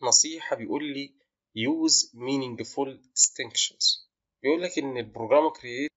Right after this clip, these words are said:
problems for themselves when they write code slowly to satisfy a compiler or interpreter. بيقول لك إن إحنا كبروجرامر بنيجي مثلًا عشان نستسهل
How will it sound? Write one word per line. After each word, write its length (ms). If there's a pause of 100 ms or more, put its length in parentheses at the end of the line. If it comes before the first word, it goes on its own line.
(160)
problems 460
for 380
themselves 720
when 160 (100)
they 220
write 260
code 380
slowly 500
to 160
satisfy 800
a 20
compiler 640 (160)
or 260 (100)
interpreter. 600 (420)
بيقول 180
لك 120
إن 160
إحنا 340
كبروجرامر 640
بنيجي 320
مثلًا 260
عشان 300
نستسهل 640